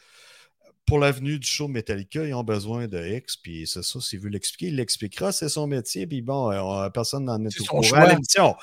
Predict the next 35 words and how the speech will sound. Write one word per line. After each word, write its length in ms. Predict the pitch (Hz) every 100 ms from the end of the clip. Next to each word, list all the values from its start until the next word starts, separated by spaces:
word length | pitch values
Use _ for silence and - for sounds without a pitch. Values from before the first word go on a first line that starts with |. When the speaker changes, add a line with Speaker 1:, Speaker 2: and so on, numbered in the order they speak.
| -
Speaker 1:
C'est 160 | - 160
Speaker 2:
C'est 20 |
Speaker 1:
son 180 | - 170
Speaker 2:
son 60 |
Speaker 1:
choix, 200 | 165 - 160
Speaker 2:
choix. 80 | 127 -
Speaker 1:
c'est 60 | 107
un 40 |
Speaker 2:
Ben 0 |
Speaker 1:
choix 280 | 104 143 156
Speaker 2:
ouais. 140 | 139 123
Speaker 1:
personnel, 280 | 117 90 76
écoute. 240 | - 90 - -
Speaker 2:
Non, 60 |
non, 140 | 185 185
mais 60 |
moi, 100 | 156
je 60 | 180
faisais 240 | 151 139
juste 200 | 135 170
à 40 | 151
semblant 400 | 147 131 120 143
d'être 180 | 143 -
excité 320 | 120 - 147
de 120 | 131 117
ça, 100 | 147
puis 120 | 120
d'être 160 | 123 123
impressionné, 680 | 117 123 117 117 131 156 120
parce 180 | 107
que 60 | -
dans 160 | 107 110
le 60 |
fond, 280 | - 127
euh, 60 | 120